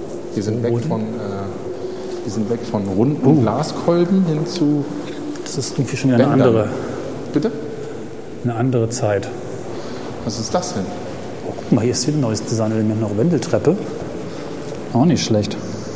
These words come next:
Speaker 1: Ah, das ist total verbastelt, das Gebäude, oder kommt mir das nur so vor?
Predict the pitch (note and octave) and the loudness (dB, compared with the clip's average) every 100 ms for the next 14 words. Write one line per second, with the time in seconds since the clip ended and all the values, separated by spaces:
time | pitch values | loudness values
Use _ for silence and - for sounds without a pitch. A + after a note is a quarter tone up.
0 | - - - - - - - - - - | -10 -10 -10 -10 -10 -10 -10 -10 -10 -10
1 | - - - - - - - B2 - - | -8 -6 -4 -4 -4 -4 -4 -6 -6 -6
2 | E3 G3 A3+ A3 - - G3 A3 - - | -4 -2 0 -2 -4 -4 -4 -2 -4 -4
3 | - G2+ - - - - G2 F#2 G2 B2 | -4 -4 -6 -6 -6 -4 -4 -2 -2 -2
4 | A#2+ A#2 B2+ A#2 A2 A#2+ G#2+ G#2 - G#2 | -2 -2 -2 0 0 0 0 0 0 0